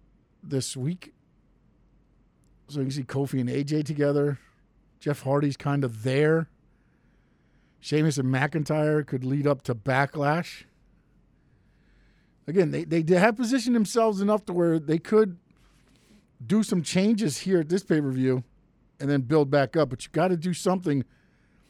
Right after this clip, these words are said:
to where you don't kill the steamrolling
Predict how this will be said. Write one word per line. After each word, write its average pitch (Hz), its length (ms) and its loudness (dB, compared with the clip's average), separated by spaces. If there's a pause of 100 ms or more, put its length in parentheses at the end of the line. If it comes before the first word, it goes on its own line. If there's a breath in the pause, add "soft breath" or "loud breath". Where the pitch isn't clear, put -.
(260 soft breath)
to 151 80 -2
where 156 100 2
you 143 260 -2
don't 170 380 0 (2500)
kill 175 240 2
the 147 80 -2
steamrolling 151 840 -2